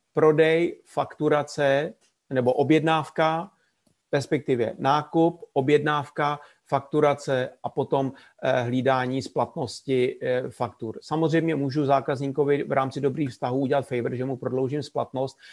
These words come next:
ale pak bych měl vědět, kolik potřebuji mít cash, jakoby hotovost, protože budu muset platit mzdy, odvody, teď možná odvody nebudou, ale to teď neřešme, ale musím platit minimálně mzdy, energie, eh, telekomunikační služby,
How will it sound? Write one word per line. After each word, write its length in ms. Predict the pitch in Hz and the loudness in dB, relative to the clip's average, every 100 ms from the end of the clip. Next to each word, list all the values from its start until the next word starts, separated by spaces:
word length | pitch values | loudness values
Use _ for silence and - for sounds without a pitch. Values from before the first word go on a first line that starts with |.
| - - | -20 -6
ale 140 | 123 | -4
pak 160 | 120 127 | -2 -2
bych 160 | 139 151 | -2 -2
měl 140 | 143 | 0
vědět, 360 | 135 127 139 135 - _ | 2 2 0 -2 -12 _
kolik 240 | 135 139 | 0 0
potřebuji 400 | 135 - 147 143 | 0 -4 -2 0
mít 340 | 147 147 127 - - _ _ - | 0 0 -2 -6 -18 _ _ -2
cash, 320 | 131 120 - - - | -2 -2 -8 -12 -8
jakoby 260 | 151 151 | 0 4
hotovost, 500 | 143 131 135 139 139 | 4 4 2 2 0
protože 240 | 139 127 135 | -4 -4 -2
budu 160 | 135 | -2
muset 180 | 135 147 | -2 -2
platit 280 | 143 135 139 | -4 -2 -4
mzdy, 320 | 117 117 135 | -4 0 2
odvody, 500 | 139 120 135 135 135 - _ | 2 0 0 2 0 -4 _
teď 160 | 143 123 | -4 -2
možná 260 | 127 135 | -2 0
odvody 340 | 139 123 139 135 | 0 2 2 2
nebudou, 340 | 123 123 135 | 0 0 2
ale 160 | 139 135 | 4 2
to 120 | 143 | 0
teď 120 | 143 | -4
neřešme, 400 | 131 127 127 143 | -2 -4 -4 0
ale 120 | 135 | 0
musím 260 | 127 120 135 | 0 -6 -4
platit 240 | 131 127 | -4 -4
minimálně 500 | 131 131 135 135 131 | -6 -4 -2 -2 -2
mzdy, 320 | 123 107 135 131 | -6 -2 0 0
energie, 580 | 127 131 127 131 131 | 0 -2 0 0 0
eh, 920 | - - - - 131 123 123 123 120 117 | -2 -12 -20 -6 -2 0 0 0 0 0
telekomunikační 800 | 131 127 135 131 127 127 - 123 | -2 -4 -4 -6 -4 -6 -8 -10
služby, 640 | 135 113 131 131 127 | -8 -6 0 2 2